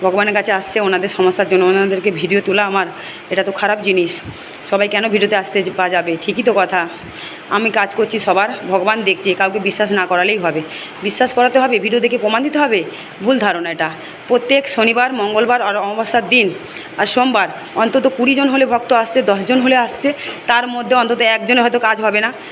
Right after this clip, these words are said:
কিন্তু আটজন নজনের কাজ দেখাতে পাচ্ছি তো আমি। আমি ভিডিওগুলো সে-, ছেড়ে প্রমাণ দিচ্ছি তো। দেখো আজ তোমাদের মা দেখো কত কিছু সেজেছে। আমার চাইতে লাগে না কারো কাছে কোনো কিছু, আমি চাইনি আজ পর্যন্ত,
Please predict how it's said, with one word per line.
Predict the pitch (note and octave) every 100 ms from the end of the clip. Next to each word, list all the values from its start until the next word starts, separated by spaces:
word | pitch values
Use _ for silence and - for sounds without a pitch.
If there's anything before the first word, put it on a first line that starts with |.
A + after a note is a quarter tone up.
| - - - - D3+
কিন্তু | G#3+ F#3
আটজন | G3 G3+ G#3+
নজনের | G#3 G3+ G3+
কাজ | G#3 F#3+
দেখাতে | G3 G#3+ G#3+
পাচ্ছি | G3 G3 D#4
তো | F4+
আমি। | E4 A3 F3 - - - -
আমি | G3+
ভিডিওগুলো | G#3 A#3 B3
সে-, | B3+ A#3
ছেড়ে | A3+ B3 B3
প্রমাণ | A3 A#3+
দিচ্ছি | A#3+ C4 E4+
তো। | E4 G#3+ - - -
দেখো | G3+ G3
আজ | G3 F#3+
তোমাদের | G#3 F#3+ G3
মা | F#3+ F3+
দেখো | G3+ E3 B3+
কত | A#3+ F3
কিছু | F3+ A#3+
সেজেছে। | - F#3 F3 F3+ F3 - - -
আমার | G3
চাইতে | F#3+ E3+ F3 F#3
লাগে | E3+ E3+
না | F3
কারো | F3 A3 B3
কাছে | A#3 A3 B3
কোনো | A#3+ B3+
কিছু, | A#3 A#3+
আমি | A3
চাইনি | G#3+ F#3+ G#3+ A#3
আজ | A3+
পর্যন্ত, | A3 G#3+ A#3 C#4